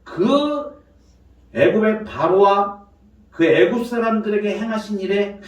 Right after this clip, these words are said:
하이라이트가 어디였습니까? 홍해였죠. 아, 우리가 이끌어져 이제 열 가지 재앙 중에 장자를 죽이는 재앙을 통해서 이제 바로가 다 데리고 나가라 그래서 우리가 다 민족이 이동을 해서 오는데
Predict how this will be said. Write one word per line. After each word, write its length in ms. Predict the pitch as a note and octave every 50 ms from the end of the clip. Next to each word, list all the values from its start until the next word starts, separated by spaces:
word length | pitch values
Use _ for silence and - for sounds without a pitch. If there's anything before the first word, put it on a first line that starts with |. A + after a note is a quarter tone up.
| - - -
하이라이트가 560 | C4 C4+ A#3 A3+ G3+ - - - F3 E3 D3
어디였습니까? 760 | B2 A#2+ B2+ B2 - - A#2+ A2+ G#2+ - E3+ - - - - _ _ _ _ _ _ _ _ _ _ _ - - _ _ _
홍해였죠. 680 | - - - G3+ F#3 C#3+ A#2 G#2 G2+ G2 - - - - _ - _ _ _ _ _ _ _ _ _ _ _ _ _ _ _ _ _
아, 300 | - - F#3+ G3 F#3+ G3
우리가 400 | F#3 G3+ G#3 A3+ A#3 G#3+ - -
이끌어져 520 | F#3 F3 - - A3 G#3+ G3+ G3+ G#3 G#3 G#3 - - - - _ _ _ _
이제 260 | - C#3+ F#3+ G#3 F3
열 160 | D#3+ F#3 G3+
가지 240 | G3+ G#3+ G3+ - -
재앙 240 | - F#3+ F#3+ F#3+ F#3+
중에 300 | F#3+ F#3 F#3 F#3+ F#3+ -
장자를 420 | - - F#3 F3+ G3+ G3+ G3 F#3+
죽이는 240 | F#3+ F#3 F3+ G3 F#3+
재앙을 460 | - D#3+ F3+ F#3 F#3+ G3 G3+ G3+ G3
통해서 580 | - F#3+ G3 F#3+ F3+ F#3 G3 G3 G3 G3 - - - _ _ _ _
이제 380 | D#3 D#3 F3 G#3 G3+ G3+ G3+
바로가 500 | - - E3 F#3+ F#3 F3 F#3+ F#3 F#3+ F#3+
다 300 | - - E3+ E3+ F#3+ G3+
데리고 240 | G3 F#3+ F3+ - F#3+
나가라 320 | - E3+ - - G3+ G#3 F#3
그래서 260 | F#3 F#3 F3 G3+ F3+
우리가 240 | E3+ F3 F#3 F#3+ F#3+
다 640 | - - E3+ F3+ G#3 A3+ A#3 A#3 A#3 - - - -
민족이 680 | - F3 G3+ G#3 G#3 G#3 G3 G3+ G3+ F#3+ - - - -
이동을 360 | - C#3+ F#3 F#3+ F3 E3+ E3+
해서 220 | F#3+ G3 F#3+ G3 F3
오는데 400 | D3+ D3+ D#3 D3+ D#3 D#3 D#3